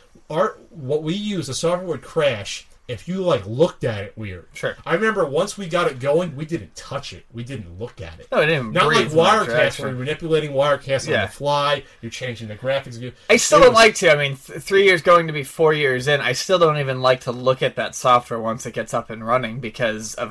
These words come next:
Speaker 2: how touchy
Speaker 1: The, I mean, originally,
Speaker 2: uh,
Speaker 1: the first
Speaker 2: yeah, it
Speaker 1: year?
Speaker 2: was originally.
Speaker 1: It
Speaker 2: I'm
Speaker 1: was
Speaker 2: s-, I'm,
Speaker 1: bad.
Speaker 2: I'm still terrified.
Speaker 1: Testing it crashed a lot.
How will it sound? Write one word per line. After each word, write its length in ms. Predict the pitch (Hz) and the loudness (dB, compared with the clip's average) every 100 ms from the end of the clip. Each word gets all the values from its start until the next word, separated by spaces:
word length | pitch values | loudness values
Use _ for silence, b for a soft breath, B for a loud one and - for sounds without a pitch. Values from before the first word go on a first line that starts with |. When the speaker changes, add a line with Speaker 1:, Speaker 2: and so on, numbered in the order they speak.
| - | -4
Speaker 2:
how 260 | 120 110 107 | 0 0 -2
touchy 600 | - 127 120 127 110 104 b b b b - | -4 -2 -2 -6 -8 -10 b b b b -14
Speaker 1:
The, 100 | 135 | -6
I 180 | - 107 | -4 -2
mean, 80 | 110 | -2
originally, 300 | - 165 175 | 0 0 -2
Speaker 2:
uh, 60 | |
Speaker 1:
the 100 | - | -4
first 80 | 135 | -2
Speaker 2:
yeah, 80 | 135 | 0
it 140 | 120 | 2
Speaker 1:
year? 20 | 131 | 4
Speaker 2:
was 220 | 139 127 | 4 2
originally. 500 | 131 147 139 127 110 | 2 2 2 -4 -4
Speaker 1:
It 80 | 104 | -2
Speaker 2:
I'm 100 | 113 | -2
Speaker 1:
was 140 | 110 | -2
Speaker 2:
s-, 60 | 127 | 2
I'm, 80 | 127 | 2
Speaker 1:
bad. 80 | 120 | 2
Speaker 2:
I'm 40 | 131 | -2
still 220 | - 160 | -2 0
terrified. 380 | 165 156 - 131 | 4 4 4 0
Speaker 1:
Testing 280 | - 175 151 | 0 -2 -4
it 120 | 123 | -4
crashed 460 | - 139 139 - | -2 0 0 -2
a 40 | 117 | -6
lot. 380 | 113 117 - | -4 -4 -8